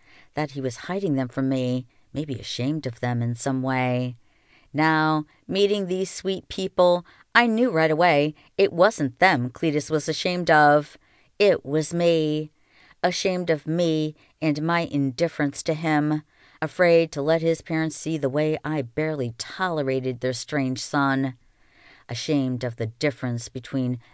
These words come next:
their adoration of him and my disgust.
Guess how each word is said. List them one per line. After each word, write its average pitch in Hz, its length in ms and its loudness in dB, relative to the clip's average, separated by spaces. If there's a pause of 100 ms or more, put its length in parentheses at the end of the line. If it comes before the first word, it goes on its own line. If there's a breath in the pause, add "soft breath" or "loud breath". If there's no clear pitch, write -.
(140 soft breath)
their 139 340 0
adoration 123 600 -2
of 120 120 -8
him 123 380 -4 (320 soft breath)
and 120 260 -4 (100)
my 139 320 -4
disgust. 117 840 -8